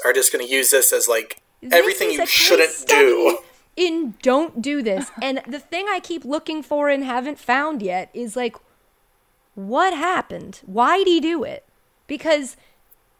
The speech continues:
Speaker 2: the apology was like, "I'm sorry for my lapse in judgment." And it's like, you don't say these kinds of things publicly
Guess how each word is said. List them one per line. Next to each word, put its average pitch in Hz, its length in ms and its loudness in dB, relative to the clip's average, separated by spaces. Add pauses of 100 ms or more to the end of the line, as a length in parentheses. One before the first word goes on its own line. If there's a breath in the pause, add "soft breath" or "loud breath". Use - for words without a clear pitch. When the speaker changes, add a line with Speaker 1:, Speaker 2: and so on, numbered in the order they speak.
(640)
Speaker 2:
the 277 160 2
apology 285 800 -2
was 240 280 -4
like, 226 280 -4
"I'm 233 140 -6
sorry 247 440 -2
for 254 160 -6
my 214 320 -4
lapse 214 720 -4
in 220 200 -4
judgment." 202 640 -6
And 220 140 -8
it's 226 140 -12
like, 247 220 -8
you 277 160 -4
don't 392 400 -4 (540)
say 370 480 -6
these 277 280 -4
kinds 285 440 -4
of 240 120 -4
things 202 380 -8
publicly 185 880 -8